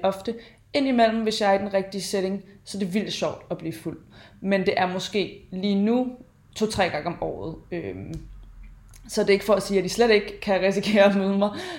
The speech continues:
fuld et eller andet sted, men det er ikke noget, jeg gør særlig tit. Til gengæld har jeg fundet ud af, at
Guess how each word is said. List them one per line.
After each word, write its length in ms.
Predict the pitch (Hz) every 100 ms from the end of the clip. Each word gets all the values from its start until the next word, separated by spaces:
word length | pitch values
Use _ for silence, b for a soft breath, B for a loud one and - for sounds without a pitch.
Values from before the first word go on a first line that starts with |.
| B
fuld 200 | 226 220
et 40 | 202
eller 180 | 202 185
andet 180 | 190
sted, 420 | 180 196 180 185 190
men 540 | 185 190 185 185 196 -
det 160 | 202 196 -
er 340 | 180 175 175 - -
ikke 600 | - 190 180 190 190 185 -
noget, 180 | 175 170
jeg 80 |
gør 120 | 165 -
særlig 260 | - -
tit. 220 | - - - B B B B -
Til 160 | 240
gengæld 360 | 262 294 262 185
har 200 | 160 180
jeg 140 | 170
fundet 220 | 175 170 170
ud 60 |
af, 300 | 180 175 - -
at 280 | 180 180